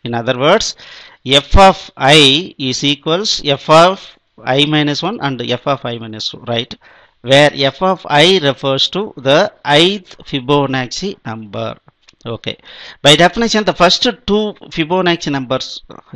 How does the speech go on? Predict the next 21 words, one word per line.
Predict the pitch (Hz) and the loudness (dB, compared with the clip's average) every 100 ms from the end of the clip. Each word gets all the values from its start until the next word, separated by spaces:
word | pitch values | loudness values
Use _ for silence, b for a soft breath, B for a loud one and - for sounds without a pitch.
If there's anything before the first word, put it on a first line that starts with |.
| 127 | -4
equal | 139 - 156 143 | -4 -2 -2 -2
to | - 214 - | -4 -6 -4
one. | 123 113 - _ _ _ b b _ - | -4 -4 -12 _ _ _ b b _ -10
For | 120 | -8
example, | - 143 143 196 190 | -4 -4 -2 -2 0
f | 135 - | 0 0
one | 165 170 | -2 -2
and | 135 | -2
f | 127 131 | -4 -4
two | 156 | -4
equals | 139 123 139 156 - | -4 -2 -6 -6 -10
one. | - - _ _ _ _ B B B B | -12 -20 _ _ _ _ B B B B
So, | - 123 - - _ | -12 -12 -12 -18 _
write | 131 147 180 | 0 0 0
a | 202 | -2
program | 156 139 120 135 202 | 0 -2 2 2 2
that | 156 139 | 0 0
will | 135 131 | -2 -4
determine | 127 127 175 165 180 | -4 0 0 0 -4
the | 165 | -6
first | 135 185 220 - | -2 0 2 0